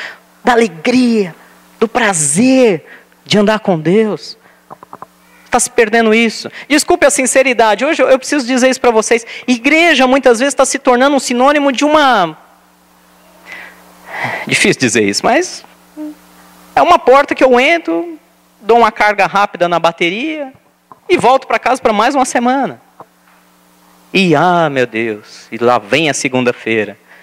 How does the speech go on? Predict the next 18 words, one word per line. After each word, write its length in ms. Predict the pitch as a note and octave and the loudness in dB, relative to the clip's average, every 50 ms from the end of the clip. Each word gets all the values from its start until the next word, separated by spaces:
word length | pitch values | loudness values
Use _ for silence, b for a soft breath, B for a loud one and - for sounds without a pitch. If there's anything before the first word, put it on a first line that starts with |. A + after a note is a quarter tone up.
| b b b b b b b b _ _ - _ _ _ _ _ _ _ _ - | b b b b b b b b _ _ -20 _ _ _ _ _ _ _ _ -8
Ainda 260 | - A#2+ D3 C#3+ E3 | -4 -4 0 0 -2
bem 220 | D#3 - F3+ G#3 G3 | 0 0 0 0 0
que 140 | - - F3+ | -2 -2 -2
igreja 340 | D3 D3+ D#3 F3+ D3+ F3 E3 | -2 0 -2 0 0 0 0
é 100 | - E3 | 0 -2
no 120 | D#3 E3+ D#3+ | -2 -2 -4
domingo 420 | F3 F#3+ F#3+ F3+ G3+ A3+ A3 D#3 | -2 -2 0 0 0 0 0 -2
o 60 | C#3+ | -2
culto, 260 | - - A3+ G#3+ D3+ | 0 0 0 0 0
porque 180 | - C3 B2 - | -4 -4 -4 -4
a 60 | D#3 | -4
segunda, 580 | - - - E3 - - - G3 A3+ G#3+ F#3+ F#3 | -4 -4 -6 -8 -8 -4 -2 0 0 0 -2 -4
a 40 | E3+ | -6
segunda 400 | - - D#3 C3+ - A#3 B3 F3+ | -8 -12 -12 -6 -6 -2 -2 -2
é 20 | |
o 20 | |
pior 280 | - - C3+ A2+ G#2+ G#2+ | -2 0 0 0 0 0
dia. 280 | G2+ - G#2+ G#2+ G2+ | -2 -2 -4 -4 -4